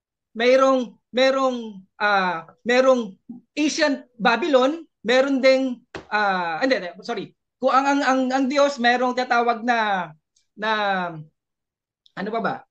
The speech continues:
Ah, may tinatawag na, ah, Son of God. Sa kanila,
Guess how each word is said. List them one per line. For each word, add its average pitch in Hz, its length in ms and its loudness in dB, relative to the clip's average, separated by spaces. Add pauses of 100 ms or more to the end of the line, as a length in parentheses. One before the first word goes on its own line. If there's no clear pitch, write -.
(320)
Ah, 180 400 2
may 202 80 2
tinatawag 240 560 2
na, 208 440 0 (520)
ah, 156 720 0 (160)
Son 254 320 0
of 320 160 -2
God. 214 400 2 (1040)
Sa - 160 0
kanila, 302 320 4